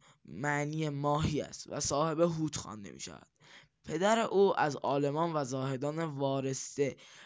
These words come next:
و شاکر الهی بود. به همین جهت خداوند به حضرت داوود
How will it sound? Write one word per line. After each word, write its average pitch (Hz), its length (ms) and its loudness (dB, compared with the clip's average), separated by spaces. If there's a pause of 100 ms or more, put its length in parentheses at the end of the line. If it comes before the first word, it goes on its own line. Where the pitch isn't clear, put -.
و 147 140 2
شاکر 147 440 2
الهی 131 520 -2
بود. - 260 -20 (280)
به - 100 -6
همین 196 420 0
جهت 160 300 2
خداوند 147 640 2
به 139 80 -4
حضرت 143 360 -4
داوود 143 580 0